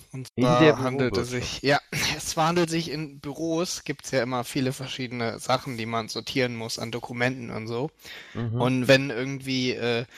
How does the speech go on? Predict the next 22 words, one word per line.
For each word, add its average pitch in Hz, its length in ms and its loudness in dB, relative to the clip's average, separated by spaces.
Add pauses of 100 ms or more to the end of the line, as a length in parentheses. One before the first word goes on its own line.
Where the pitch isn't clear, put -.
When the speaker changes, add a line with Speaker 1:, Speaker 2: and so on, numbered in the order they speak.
(160)
Speaker 1:
die - 60 -12
Praktikanten 147 680 2
in 139 80 0
der 127 140 2
Lage 135 320 4
sind, 135 300 -6
irgendwas 156 360 -4
Nützliches 127 560 -4
für - 140 -14
die 120 60 -6
Leute, 117 320 -4
die 117 60 -4
da 117 120 2
arbeiten, 117 320 0
zu - 120 -12
tun, 135 260 -8
außer 131 340 2
zu, 120 340 -4
äh, 107 160 0
Kaffee 151 300 0
zu - 140 -10
kochen, 123 400 -8